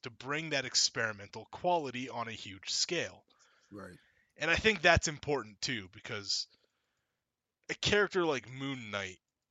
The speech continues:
Speaker 1: one of the he-, has a lot of heavy themes to the comics. It's questions of faith,
Speaker 2: Mm-hmm.
Speaker 1: and more than just the, "Oh, is God real or not?" which in the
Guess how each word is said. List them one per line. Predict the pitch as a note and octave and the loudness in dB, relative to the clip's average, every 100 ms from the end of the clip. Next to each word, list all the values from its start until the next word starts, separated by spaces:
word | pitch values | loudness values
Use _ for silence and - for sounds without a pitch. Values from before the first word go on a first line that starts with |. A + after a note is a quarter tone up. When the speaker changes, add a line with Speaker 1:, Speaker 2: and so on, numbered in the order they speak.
| _ _ _ _ _ _ _ _ _ - B2 | _ _ _ _ _ _ _ _ _ -20 -6
Speaker 1:
one | D#3+ G#3 | 2 2
of | F3 | 4
the | C#3+ | 0
he-, | - - - - - _ _ _ - | -2 -4 -8 -10 -12 _ _ _ -6
has | - G3+ F3+ | 0 2 0
a | |
lot | F#3 F#3+ G3+ | 2 6 6
of | |
heavy | D#3 - D#3 C#3+ C#3 | 4 0 -2 -2 -6
themes | - B2+ A#2 G#2+ - | -10 -10 -10 -4 -4
to | A#2 | -4
the | G2+ | -10
comics. | - - F#2+ F#2+ _ - - _ _ _ _ - - - _ - | -12 -10 -12 -14 _ -14 -14 _ _ _ _ -20 -20 -20 _ -6
It's | C3 B2+ - - - | -2 -2 -2 -4 -8
questions | - E3 D3+ - - C3+ B2 | -6 0 4 4 0 -6 -8
of | G#2+ - - | -10 -14 -8
faith, | B2+ A2+ B2 D#3 - - - - - - _ _ _ - | -6 -4 -4 -6 -10 -14 -14 -14 -20 -20 _ _ _ -12
Speaker 2:
Mm-hmm. | C3 C3 B2+ | -8 -6 2
Speaker 1:
and | C3+ C#3+ | 2 4
more | D#3 F3+ F3 | 4 6 6
than | D#3+ D3 | 4 2
just | C#3+ C#3 - | 0 2 0
the, | C3+ B2+ A#2+ - - | 2 2 2 -2 -6
"Oh, | C3+ A#2+ | -4 -2
is | A#2 A2+ | -6 -6
God | A#2+ A#2+ A2 | 0 0 0
real | A2+ A2+ A2 | -4 -6 -6
or | G#2 | -6
not?" | G2+ G#2 A2 | -4 -2 -4
which | F#2+ - | -4 -6
in | A#2 | -6
the | A2 | -8